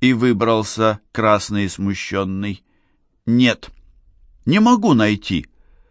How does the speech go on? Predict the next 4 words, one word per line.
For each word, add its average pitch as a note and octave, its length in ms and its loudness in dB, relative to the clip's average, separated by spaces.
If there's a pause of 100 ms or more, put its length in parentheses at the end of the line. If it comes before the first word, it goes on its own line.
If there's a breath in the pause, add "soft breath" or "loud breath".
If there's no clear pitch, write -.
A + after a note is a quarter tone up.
(1120)
"Ты... G2+ 560 -8 (1500)
ты G#2+ 240 -2
не A2 200 -2
врешь?" B2+ 680 -10